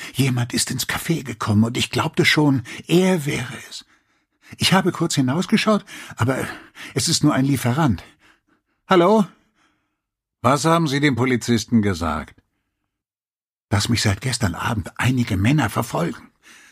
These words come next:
Nein, im Grunde seit gestern Nachmittag, dass sie ganz sicher auf eine Gelegenheit lauern, mich umzubringen. Ich habe ihn gebeten, den Mann zu verhaften, der hinter mir her war."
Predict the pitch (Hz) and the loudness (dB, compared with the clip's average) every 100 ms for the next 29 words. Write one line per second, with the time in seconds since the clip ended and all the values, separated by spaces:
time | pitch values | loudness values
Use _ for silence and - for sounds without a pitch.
0 | _ _ 135 123 190 196 92 85 - - | _ _ 0 2 4 4 4 -2 -8 -20
1 | - 151 147 - 202 185 170 170 185 - | -2 2 2 4 4 4 2 2 0 0
2 | 190 196 196 175 214 214 247 202 - 139 | 0 4 2 4 2 2 2 0 -2 -12
3 | 104 - - - 165 160 165 226 240 - | -14 -16 -16 -4 0 0 2 4 4 2
4 | 240 - 190 151 160 139 139 220 190 165 | 0 2 2 2 2 4 4 4 4 2
5 | 165 147 185 185 156 190 175 214 233 285 | 2 2 4 4 4 4 2 2 2 2
6 | - 233 - - - 233 - - - - | 0 -2 -2 -6 -8 -12 -18 -18 -16 -16
7 | - - - _ - - 156 123 196 196 | -18 -20 -20 _ -14 -4 0 2 2 2
8 | 180 127 123 220 214 185 170 143 135 - | 2 2 4 2 4 4 4 4 2 0
9 | 190 214 - 269 - - 107 117 113 147 | -4 0 2 2 0 -4 -2 0 -2 0
10 | 131 123 120 135 110 98 104 | 2 2 2 0 -2 -4 -8